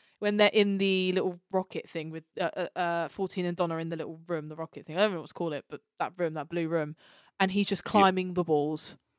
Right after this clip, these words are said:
Speaker 1: trying to reach things. He's f-, full on just cl-, like a spider climbing on the walls, and I was
Speaker 2: <laughs>
Speaker 1: like, "There!" I was like, "There's my boy. There's my boy."
Speaker 2: There he is.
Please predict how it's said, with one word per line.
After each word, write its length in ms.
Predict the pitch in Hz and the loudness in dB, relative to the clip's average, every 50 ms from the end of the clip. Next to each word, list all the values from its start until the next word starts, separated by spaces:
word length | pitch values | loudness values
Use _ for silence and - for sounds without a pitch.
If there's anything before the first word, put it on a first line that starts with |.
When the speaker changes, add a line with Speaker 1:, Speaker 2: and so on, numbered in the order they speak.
| _ _ _ _ _ _ _ - | _ _ _ _ _ _ _ -4
Speaker 1:
trying 200 | - 196 175 170 | 0 2 2 2
to 60 | 165 | 2
reach 240 | 160 160 - - - | -2 -2 -4 -8 -10
things. 220 | - 160 156 170 | -8 -8 -6 -2
He's 140 | 202 202 - - - - | -2 -2 -2 -2 0 0
f-, 120 | 240 214 | 0 2
full 180 | - 262 254 240 | 6 6 6 6
on 100 | 214 214 | 6 2
just 240 | - 220 - - - | 2 -2 -2 -4 -6
cl-, 220 | - 226 226 - - | -4 -4 -4 -4 2
like 220 | 233 220 202 - | 2 2 2 2
a 40 | 214 | 0
spider 840 | - - - - - 226 214 208 208 202 196 185 180 170 170 170 - _ _ _ _ _ _ _ | 0 0 0 4 6 6 8 8 8 6 6 4 4 0 0 0 -4 _ _ _ _ _ _ _
climbing 380 | - - 226 208 202 196 196 190 | -4 0 2 2 4 2 0 -4
on 120 | 196 190 | -4 -4
the 60 | 190 | -2
walls, 160 | 190 190 156 180 | 0 0 2 2
and 60 | 185 | 2
I 40 | 185 | 0
was 80 | 185 190 | 0 0
Speaker 2:
<laughs> 80 | 185 | -2
Speaker 1:
like, 80 | 185 - _ _ _ _ - | -4 -4 _ _ _ _ 0
"There!" 160 | - 208 185 - | 2 2 4 4
I 40 | 185 | 2
was 100 | 185 185 | 2 2
like, 140 | - - 180 | 0 2 4
"There's 220 | 185 175 170 - | 4 4 4 2
my 100 | 165 170 | -2 -4
boy. 380 | 160 160 147 147 147 151 156 _ _ _ _ _ - | -2 -2 -4 -4 -4 -6 -8 _ _ _ _ _ 0
There's 200 | 240 247 247 214 | 4 4 4 6
my 140 | 233 220 208 | 6 6 6
boy." 920 | 202 - 240 240 247 247 254 254 254 247 254 247 247 240 240 233 233 233 220 _ _ _ _ _ | 6 8 8 10 10 12 12 12 12 12 12 12 10 10 8 6 4 2 -4 _ _ _ _ _
Speaker 2:
There 240 | - 107 95 90 90 | -6 -4 -4 -2 -2
he 80 | 87 85 | -4 -6
is. 100 | 87 | -8